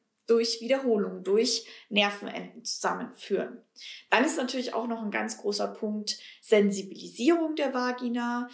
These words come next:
Also da gibt es auch wieder viele Methoden,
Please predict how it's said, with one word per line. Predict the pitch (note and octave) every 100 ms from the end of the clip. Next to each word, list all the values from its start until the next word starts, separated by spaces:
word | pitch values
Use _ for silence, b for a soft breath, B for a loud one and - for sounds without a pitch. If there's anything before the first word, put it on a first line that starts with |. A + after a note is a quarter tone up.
| B B
Also | - F#3+
da | G3
gibt | G3 G3+
es | -
auch | A#3 B3
wieder | A#3 A3
viele | A3 G#3+ G3+
Methoden, | G3+ - A3+ A#3 A3 A3